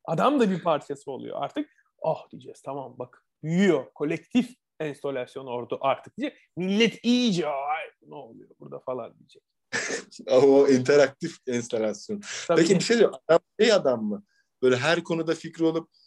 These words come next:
Speaker 2: sen böyle o kadar P H D yapmışsın, doktora yapmışsın, geliyorsun konuyu anlatıyorsun. "O öyle değil,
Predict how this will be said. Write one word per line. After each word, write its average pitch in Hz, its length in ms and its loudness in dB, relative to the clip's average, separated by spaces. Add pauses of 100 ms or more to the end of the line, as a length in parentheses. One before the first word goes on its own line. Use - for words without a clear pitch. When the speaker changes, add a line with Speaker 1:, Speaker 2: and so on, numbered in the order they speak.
(160)
Speaker 2:
sen 156 320 0
böyle 165 140 6
o 139 120 2
kadar 156 280 2 (200)
P 147 100 -6 (100)
H - 140 -16
D 170 60 -10
yapmışsın, 147 380 -6
doktora 135 300 0
yapmışsın, 135 300 -4
geliyorsun 139 320 -6
konuyu 143 260 2
anlatıyorsun. 139 360 -4
"O 147 220 4
öyle 143 300 2
değil, 143 240 -4